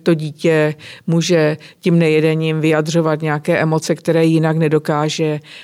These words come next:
nedokáže vyjádřit a, eh,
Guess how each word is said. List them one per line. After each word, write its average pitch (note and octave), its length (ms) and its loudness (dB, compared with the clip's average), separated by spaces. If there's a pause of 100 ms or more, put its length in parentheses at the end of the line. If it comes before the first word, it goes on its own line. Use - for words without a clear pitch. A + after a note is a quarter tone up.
(340)
nedokáže D3+ 800 -2
vyjádřit F3+ 760 0
a, F3+ 240 -2 (260)
eh, E3 40 -6